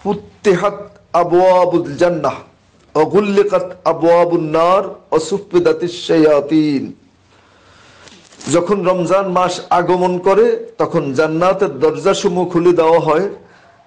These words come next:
জান-, জাহান্নামের দরজাসমূহ বন্ধ করে দেওয়া হয় এবং শয়তানকে শৃঙ্খলাবদ্ধ করা হয়। রাওয়াহু বুখারী ও মুসলিম। এই মাসে জান্নাতের দ্বারসমূহ খুলে দেওয়া হয়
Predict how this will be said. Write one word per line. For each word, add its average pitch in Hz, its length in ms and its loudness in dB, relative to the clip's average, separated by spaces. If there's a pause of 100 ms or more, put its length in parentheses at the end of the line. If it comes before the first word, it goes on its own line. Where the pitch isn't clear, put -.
(120)
জান-, 147 360 -2
জাহান্নামের 175 680 -2
দরজাসমূহ 165 680 0
বন্ধ 160 300 0
করে 180 240 0
দেওয়া 160 300 4
হয় 190 240 0 (220)
এবং 131 220 -4
শয়তানকে 175 920 -2 (240)
শৃঙ্খলাবদ্ধ 185 840 0
করা 139 280 0
হয়। 123 220 -8 (500)
রাওয়াহু 165 600 0 (120)
বুখারী 165 600 0
ও 147 80 2
মুসলিম। 139 440 -6 (1800)
এই 175 180 6
মাসে 190 500 2
জান্নাতের 180 680 0
দ্বারসমূহ 190 640 2
খুলে 196 360 2
দেওয়া 175 360 2
হয় 220 500 2